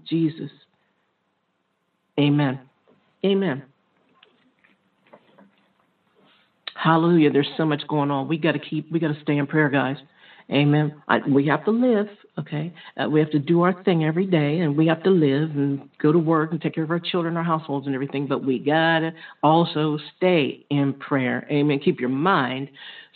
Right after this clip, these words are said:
stayed on God. That's what we're gonna talk about today, your spiritual credentials. Amen. Your heavenly credentials. Uh, we have to keep our mind stayed on Christ. Um,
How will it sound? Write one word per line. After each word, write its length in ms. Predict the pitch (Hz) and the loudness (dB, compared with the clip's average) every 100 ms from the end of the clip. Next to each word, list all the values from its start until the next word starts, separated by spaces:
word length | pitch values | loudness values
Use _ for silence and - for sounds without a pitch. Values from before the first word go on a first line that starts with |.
| - | -18
stayed 240 | - 147 151 | -2 0 2
on 220 | 143 143 | 0 0
God. 200 | 143 123 | 0 0
That's 160 | 180 226 | 0 -2
what 100 | 180 | -4
we're 60 | 165 | -4
gonna 160 | 160 | -2
talk 240 | 147 170 170 | 0 -2 -2
about 240 | 139 123 | -4 -6
today, 320 | 123 120 - - | -6 -8 -10 -6
your 160 | 143 147 | -2 -2
spiritual 520 | - - 170 170 170 | -2 -4 -4 -2 -4
credentials. 640 | - 139 156 147 - - - - | -2 0 0 -2 -6 -16 -10 -2
Amen. 420 | 143 151 156 160 - | 2 2 -2 -8 0
Your 180 | 139 120 | 2 2
heavenly 480 | - 175 175 156 | 0 -2 -2 -2
credentials. 680 | 156 139 123 143 143 85 82 - _ _ _ _ _ _ _ - | -4 -8 -6 -6 -4 -8 -10 -18 _ _ _ _ _ _ _ 2
Uh, 300 | 156 147 143 - | 4 4 2 0
we 100 | 185 | 0
have 140 | 220 | 2
to 80 | 233 | 0
keep 220 | - - | -2 -2
our 40 | 135 | -2
mind 420 | 139 156 139 139 | 0 0 0 -4
stayed 220 | - 143 135 | -2 -2 0
on 140 | 131 | -4
Christ. 400 | - 143 - - _ _ _ _ _ _ | -2 -2 -2 -8 _ _ _ _ _ _
Um, 260 | - - - | -10 -10 -10